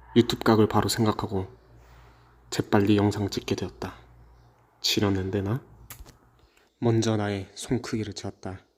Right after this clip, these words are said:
음, 이렇게 하니 십오 센티미터가 나오는구만.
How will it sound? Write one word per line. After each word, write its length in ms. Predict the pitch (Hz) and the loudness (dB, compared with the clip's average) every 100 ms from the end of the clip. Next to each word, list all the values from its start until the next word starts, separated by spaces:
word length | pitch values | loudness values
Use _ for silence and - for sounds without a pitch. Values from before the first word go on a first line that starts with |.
| _ 107 | _ -2
음, 500 | 110 101 95 98 - _ | 0 -2 -6 -14 -20 _
이렇게 220 | 107 101 | -8 -6
하니 160 | 107 95 | -6 -4
십오 260 | - 123 101 | -4 -4 -4
센티미터가 540 | 113 104 104 - 101 | -6 -6 -8 -8 -10
나오는구만. 580 | 92 95 95 - 110 | -8 -6 -6 -4 -4